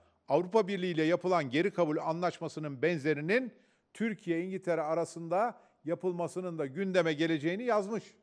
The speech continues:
Biz buradan genel başkanımızın sorusunu bir kere daha tekrarlayalım. Başka ülkelere Türkiye'nin iç işleyişine müdahale hakkını nasıl verirsiniz? Gerçekten de Türkiye'yi kim yönetiyor?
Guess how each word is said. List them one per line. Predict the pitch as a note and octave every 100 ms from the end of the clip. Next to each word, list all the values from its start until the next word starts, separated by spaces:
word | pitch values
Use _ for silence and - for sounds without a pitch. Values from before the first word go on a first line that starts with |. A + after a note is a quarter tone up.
| _ _ _ _ _ _ _ _ _ _ _ _ _ _ _ _ _ _ -
Biz | D#3 F#3+ B2
buradan | C#3 C3+ D3 B2+
genel | C3+ D3 C3
başkanımızın | B2 - C3 A#2 C3
sorusunu | - C3+ B2 - E3 C#3
bir |
kere | - B2 A#2
daha | C#3+ C#3+
tekrarlayalım. | B2 - B2 A#2+ B2 G#2+ - _ _ _ _ _ _ _ _ _ _
Başka | - A3+ - A3+
ülkelere | G3 D#3+ F3+ F3 F3 E3+ A2 - _ _ _ _
Türkiye'nin | - A3+ G#3+ - F#3 G3+ G#3+ F#3
iç | G#3 G3+ F#3+
işleyişine | F3+ - F#3 F3+ - F3 D#3+
müdahale | E3+ F3+ F#3 F#3+
hakkını | D3 E3+ - F#3+ A3
nasıl | G3 F#3+ A3 G3
verirsiniz? | F3+ D3 - F3+ - - _ _ _ _ _ _ _ _ _ _ _ _ _ _ -
Gerçekten | E3 F3 A#3+ A#3+ A#3+
de | G3+ -
Türkiye'yi | F3+ A#3+ A#3 -
kim | B3 C#4+
yönetiyor? | C4 G3+ - F#2+